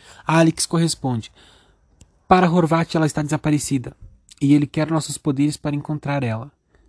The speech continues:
Para todo o universo, essa menina está morta, mas para nós não. É a nossa arma secreta. Venha conosco." Eles saem do local e vão voando pelo planeta para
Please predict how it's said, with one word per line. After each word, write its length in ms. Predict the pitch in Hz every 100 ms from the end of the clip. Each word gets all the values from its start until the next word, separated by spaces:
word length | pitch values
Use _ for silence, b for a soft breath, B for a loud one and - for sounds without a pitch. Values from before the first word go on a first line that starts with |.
| _ _ _
Para 240 | - 147 143
todo 520 | _ - 175 170 160
o 100 | -
universo, 720 | 151 147 139 139 139 - 143 135 _ _ _ _ _ _ _
essa 400 | - 147 139 -
menina 280 | 143 135 131
está 200 | 127 139
morta, 440 | 139 123 - - - _ _ -
mas 160 | 143
para 240 | - 139 131
nós 280 | 139 143
não. 240 | 143 123 120 _ _ _ _ -
É 60 |
a 80 | 147
nossa 260 | 139 127 139
arma 240 | 127 127
secreta. 540 | - 139 127 113 - 117
Venha 260 | 135 143
conosco." 580 | - 143 123 110 - - _ _ b b b b b b b
Eles 240 | 156 151 151
saem 320 | - 165 180
do 100 | 185
local 480 | 180 - 147 139 135
e 100 | -
vão 200 | 143 156
voando 340 | 147 135 139 139 _ -
pelo 180 | 151 151
planeta 400 | 156 147 135 -
para 340 | - 147 156